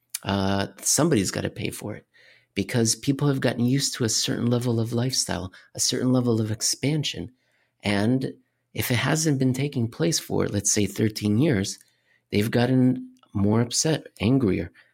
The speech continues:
and it's being, uh, expressed in the polls. In Eu-, I saw it first in Europe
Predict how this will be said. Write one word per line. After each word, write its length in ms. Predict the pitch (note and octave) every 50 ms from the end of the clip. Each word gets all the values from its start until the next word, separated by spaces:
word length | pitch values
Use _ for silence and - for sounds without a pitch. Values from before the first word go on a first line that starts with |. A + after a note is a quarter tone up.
| _ _ _
and 180 | F#2+ G2 G#2 G#2+
it's 240 | G#2 G#2+ - -
being, 420 | - - - G#2+ G#2+ A2+ A2+ A2+ -
uh, 300 | - G2+ G2 G#2+ G#2+ -
expressed 600 | - A2 - - - - - A2 A2+ A2+ - -
in 80 | A#2 A2+
the 80 | A2
polls. 560 | G#2+ - - - C#3+ C#3 A2+ C3 C3 - - - _ - - _ - - - _ _
In 160 | - G2 G#2+
Eu-, 180 | A2 A2 C3 -
I 100 | - G#2+
saw 340 | - - - - C3 B2 B2
it 80 | - -
first 580 | - - - D3 D#3 E3 - - - - - - _ _ _ _ _ _ _
in 180 | - A2+ A2+ A2+
Europe 540 | A#2 A#2+ B2+ C3+ A#2+ F#2 F#2 - - -